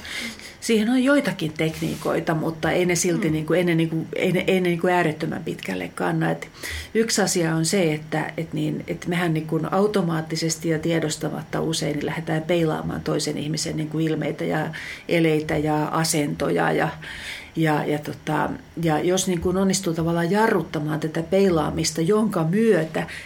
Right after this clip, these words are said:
Speaker 1: kun me, kun me siis kopioidaan jonkun ilme tai asento, niin me kopioidaan se tunnetila, se psyykkinen tila, ja se tulee niinku meille käsiteltäväksi sen oman psyykkisen tilan lisäksi, että niinku tavallaan kun rakentaa tämmöstä,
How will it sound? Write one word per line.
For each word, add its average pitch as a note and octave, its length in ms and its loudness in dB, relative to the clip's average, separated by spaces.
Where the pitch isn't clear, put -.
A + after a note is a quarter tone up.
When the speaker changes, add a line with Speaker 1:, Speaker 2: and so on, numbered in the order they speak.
Speaker 1:
kun F#3+ 120 -2
me, F3+ 180 2
kun G3+ 100 0
me F#3 60 2
siis E3+ 200 -2
kopioidaan G#3+ 600 2
jonkun G3+ 420 2
ilme G#3+ 320 2
tai F3 260 0
asento, F#3+ 340 0
niin E3 80 0
me F3 80 0
kopioidaan E3+ 640 0
se G#3 120 0
tunnetila, E3+ 600 0
se F3+ 100 -2
psyykkinen F#3 640 0
tila, E3 340 -2
ja F3+ 100 2
se G3+ 120 2
tulee G3 300 2
niinku F#3+ 200 0
meille F#3+ 240 2
käsiteltäväksi E3 840 -2
sen G3+ 120 0
oman C4+ 220 4
psyykkisen D#3+ 520 -2
tilan - 320 -2
lisäksi, - 360 -2
että E3+ 140 -8
niinku E3+ 260 -2
tavallaan F3 380 2
kun F#3+ 140 -2
rakentaa F#3 600 0
tämmöstä, E3 520 -2